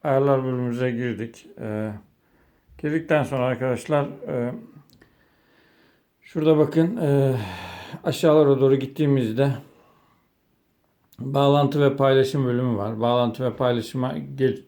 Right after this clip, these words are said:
geliyoruz. Başlıkta, bastıktan sonra bağlantı ve paylaşıma burada yansıt bölümü var arkadaşlar. Yansıt bölümüne basıyorum. Yansıt bölümüne bastıktan sonra yanındaki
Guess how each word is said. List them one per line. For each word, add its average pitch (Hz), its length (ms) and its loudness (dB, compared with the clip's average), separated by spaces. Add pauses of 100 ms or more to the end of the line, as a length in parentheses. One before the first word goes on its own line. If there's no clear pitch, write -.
geliyoruz. 113 640 -2 (560)
Başlıkta, 156 680 -2
bastıktan 156 540 2
sonra 131 340 0
bağlantı 131 420 2
ve 113 140 0
paylaşıma 123 540 -2
burada 143 140 0
yansıt 131 500 0
bölümü 120 240 0
var 104 180 -2
arkadaşlar. - 460 -18 (560)
Yansıt 143 400 0
bölümüne 139 440 2
basıyorum. 113 600 -2 (400)
Yansıt 156 380 0
bölümüne 147 360 4
bastıktan 143 560 2
sonra 123 460 -4 (440)
yanındaki 143 580 -2